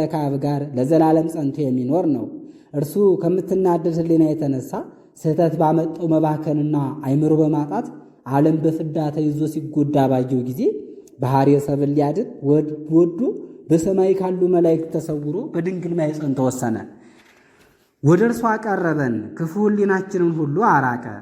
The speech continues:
አጋንንትን እንዳያውቁ አደረጋቸው። የማይመረመር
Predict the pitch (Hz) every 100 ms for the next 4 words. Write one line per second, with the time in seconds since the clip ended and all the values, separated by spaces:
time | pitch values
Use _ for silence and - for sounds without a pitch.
0 | - 143 147 175 180 180 185 180 170 170
1 | 156 139 - 160 156 147 143 135 127 -
2 | 117 104 135 143 156 156 160 165 165 180
3 | 185 220